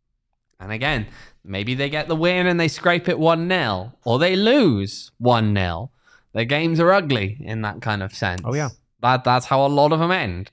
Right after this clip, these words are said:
Speaker 1: Get used to that one nil scoreline with Detroit City. That's how it is. Of course, it could also be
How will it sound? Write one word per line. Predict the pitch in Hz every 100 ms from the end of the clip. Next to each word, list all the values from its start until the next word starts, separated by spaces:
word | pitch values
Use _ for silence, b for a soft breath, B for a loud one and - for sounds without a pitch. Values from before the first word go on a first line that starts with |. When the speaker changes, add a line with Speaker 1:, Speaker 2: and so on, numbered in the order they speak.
| _ -
Speaker 1:
Get | 110 135
used | 139 151
to | 160
that | 165 143
one | 156 156
nil | 165
scoreline | - 175 175 135 107
with | 98
Detroit | 98 107 113 92
City. | - 101 - 90 _ _ -
That's | 107 123
how | 123
it | 156
is. | 160 104
Of | -
course, | 147 127
it | - -
could | 147
also | 139 123 120
be | 139 156 151